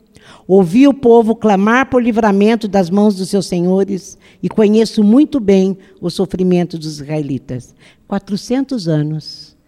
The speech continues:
esse povo sofrendo e Deus falando que viu ouviu e agora desceu para ajudá-los. "Agora desci para ajudá-los, para livrá-los do domínio do Egito,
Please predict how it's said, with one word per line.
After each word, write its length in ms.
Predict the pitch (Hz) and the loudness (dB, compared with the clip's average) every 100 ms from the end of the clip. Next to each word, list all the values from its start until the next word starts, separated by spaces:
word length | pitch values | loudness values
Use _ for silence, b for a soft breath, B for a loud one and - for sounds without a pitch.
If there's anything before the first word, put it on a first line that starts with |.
| _ - | _ -14
esse 220 | 147 175 | -8 -8
povo 320 | - 170 165 | -6 -6 -4
sofrendo 640 | 160 156 - - 185 190 185 | -6 -8 -10 -4 -4 -4 -6
e 40 | |
Deus 260 | 165 185 175 | -2 -2 -2
falando 460 | 180 170 180 175 b b - | -4 -4 -4 -6 b b -8
que 140 | 202 | -6
viu 540 | 156 185 220 294 320 - _ _ _ - | -2 2 2 2 -2 -14 _ _ _ -4
ouviu 720 | 175 151 123 151 190 233 262 262 b b | -2 -2 -6 -4 -2 -2 -6 -12 b b
e 80 | 156 | -10
agora 500 | 156 147 160 170 175 | -10 -6 -6 -4 -6
desceu 480 | 170 202 - 175 160 | -8 -10 -8 -6 -6
para 180 | 160 160 | -8 -10
ajudá-los. 840 | 147 156 123 113 120 _ - _ _ _ _ _ b b b b | -10 -8 -10 -10 -18 _ -20 _ _ _ _ _ b b b b
"Agora 440 | - 175 185 208 220 | -4 0 2 2 2
desci 340 | 220 - 240 | 0 0 0
para 220 | - 220 | 0 0
ajudá-los, 580 | 220 220 180 156 147 151 | -2 -2 -4 -2 -4 -6
para 220 | - 180 | -4 -2
livrá-los 560 | 180 175 170 190 208 208 | 0 -2 -2 0 0 0
do 120 | 196 | -2
domínio 360 | 196 196 190 185 | -2 0 0 0
do 100 | 170 | 0
Egito, 580 | 151 156 226 - 262 | 0 -2 -6 -4 -6